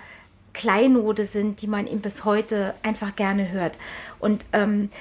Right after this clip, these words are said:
dass aber gerade diese Menschen, die auf der einen Art so unglaublich fantasievoll witzig auch sein konnten, dann aber auch so viel Leid erfahren haben. Und dass dieser Teil dann in der Musik ja auch mitschwingt,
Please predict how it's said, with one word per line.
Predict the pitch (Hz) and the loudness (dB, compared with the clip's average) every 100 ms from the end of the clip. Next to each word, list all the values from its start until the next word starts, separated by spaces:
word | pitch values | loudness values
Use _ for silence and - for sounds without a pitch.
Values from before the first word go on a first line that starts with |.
| - _ | -20 _
dass | 220 220 - | 0 2 2
aber | 220 214 | 2 0
gerade | 190 214 233 | 4 4 4
diese | 220 254 247 | 0 -2 2
Menschen, | 240 233 254 269 | 2 2 0 0
die | 247 247 | 0 -4
auf | - | -6
der | 233 - | -4 0
einen | 233 247 | 0 0
Art | - 214 | -2 -2
so | 247 233 - | -2 -2 0
unglaublich | 285 285 254 240 254 247 - | 2 4 4 2 0 -2 -2
fantasievoll | 240 220 220 214 240 - 226 202 | -2 0 0 0 -4 0 -2 0
witzig | 262 - 302 - | -6 -4 -4 -4
auch | |
sein | 202 214 208 226 | -4 0 0 0
konnten, | 233 220 226 | -2 -2 0
dann | 226 | -2
aber | - 226 - | 0 0 0
auch | 208 | 0
so | - | -4
viel | 233 233 | 0 0
Leid | 214 208 311 | 2 2 2
erfahren | - 185 - 185 190 196 | 0 -4 -4 -2 -2 -2
haben. | 202 202 247 - - - - | 0 2 0 -4 -16 -16 -8
Und | 220 | -2
dass | 233 - - | 0 -2 -6
dieser | 302 330 311 | 0 4 2
Teil | 311 240 247 | 2 2 4
dann | 240 233 | 4 0
in | - | 0
der | 233 226 | -2 0
Musik | 226 208 - | -2 -6 -6
ja | 214 - | -2 0
auch | 285 262 | 0 0
mitschwingt, | 214 - - 240 277 277 | -2 -4 -2 2 2 0